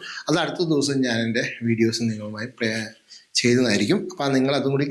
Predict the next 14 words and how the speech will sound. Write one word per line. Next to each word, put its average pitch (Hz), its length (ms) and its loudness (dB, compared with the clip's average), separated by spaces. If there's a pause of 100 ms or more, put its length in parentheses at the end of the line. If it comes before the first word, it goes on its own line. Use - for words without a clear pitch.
കാണുക. 107 260 0 (560)
അപ്പൊ 147 140 -2 (320)
ഇത് 143 120 0 (280)
സദൃശവാക്യത്തിൽ 180 680 0
നിന്നാണ് 185 220 2
നിങ്ങളെ 135 220 0
പഠിപ്പിക്കുന്നത്, 110 440 -2 (180)
ആത്മാവ് 143 460 -2 (220)
ശരീരത്തെക്കുറിച്ച്, 120 800 0 (100)
മറ്റേത് 127 300 -2 (100)
ക്രിസ്തു 165 340 0 (200)
എന്ന 139 240 0
രാജാവിനെ 120 580 0
കുറിച്ച് 131 320 -2